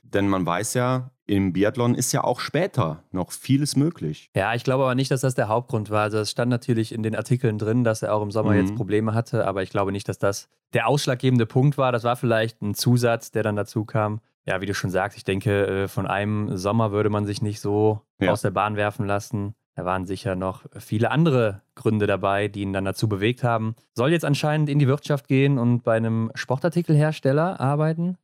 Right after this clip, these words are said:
Speaker 1: Ja, also eine neue Karriere steht dann da scheinbar in den Startlöchern. Wir wünschen alles Gute.
Speaker 2: Und wem man auch alles Gute wünschen sollte in diesen Zeiten, ist anscheinend Vanessa Hinz, Hendrik.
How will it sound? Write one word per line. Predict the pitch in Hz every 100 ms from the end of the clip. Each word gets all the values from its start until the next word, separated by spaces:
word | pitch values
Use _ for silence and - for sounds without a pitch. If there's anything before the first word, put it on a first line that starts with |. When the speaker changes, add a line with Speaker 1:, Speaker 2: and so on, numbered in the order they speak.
| _
Speaker 1:
Ja, | 110 151
also | 98 101
eine | 104
neue | 104 120 131
Karriere | 123 98 113 120
steht | 117 - 117
dann | 117 107
da | 101
scheinbar | - 104 110 107 98 92
in |
den | 113 101
Startlöchern. | - 90 - 113 117 123 127 127 _ -
Wir | 82
wünschen | 98 101 104 101 -
alles | 90 117
Gute. | 165 170 160 143 _ _ _
Speaker 2:
Und | 131
wem | 131
man | 151
auch | 139 185
alles | 180 170
Gute | 190 180
wünschen | 165 165 170 160 151 - - -
sollte | 131 135 156 160
in | 143
diesen | 139 131
Zeiten, | 120 123 135 139
ist | 139
anscheinend | 139 131 131 131
Vanessa | 120 120 123 113
Hinz, | 127 175
Hendrik. | 98 95 101 147